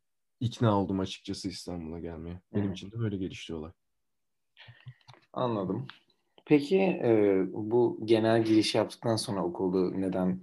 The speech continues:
Speaker 2: Bilgi'yi tercih ettiğinizle alakalı okulunuzla ilgili bir avantaj ve bir dezavantaj söyleseydiniz bu ne olurdu? Ama sadece bir istiyorum ikisinde de.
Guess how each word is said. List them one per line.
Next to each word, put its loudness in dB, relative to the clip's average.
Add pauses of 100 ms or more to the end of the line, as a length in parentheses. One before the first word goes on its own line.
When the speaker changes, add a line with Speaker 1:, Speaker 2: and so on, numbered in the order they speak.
Speaker 2:
Bilgi'yi 2
tercih 0
ettiğinizle -4
alakalı 0
okulunuzla 4
ilgili 4
bir 6 (260)
avantaj 2
ve 6
bir 4
dezavantaj 4
söyleseydiniz 0
bu 0
ne -2
olurdu? -2
Ama 0
sadece 2
bir 4
istiyorum -2
ikisinde -10
de. -10